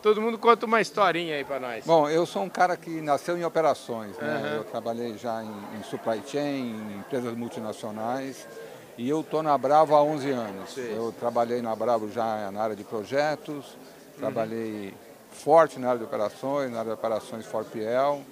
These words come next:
Speaker 1: Uhum.
Speaker 2: E no final do ano passado eu fiz uma transição.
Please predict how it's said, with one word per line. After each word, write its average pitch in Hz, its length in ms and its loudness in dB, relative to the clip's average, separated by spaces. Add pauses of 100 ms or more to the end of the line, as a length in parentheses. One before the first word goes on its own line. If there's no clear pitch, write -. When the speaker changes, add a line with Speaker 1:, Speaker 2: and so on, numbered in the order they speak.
(180)
Speaker 1:
Uhum. 143 260 -10
Speaker 2:
E 131 600 -4
no 139 160 -6
final 156 280 -2
do 151 60 -6
ano 156 140 -6
passado 147 420 0
eu 139 60 -6
fiz 156 200 -6
uma 151 200 -2
transição. 143 760 -6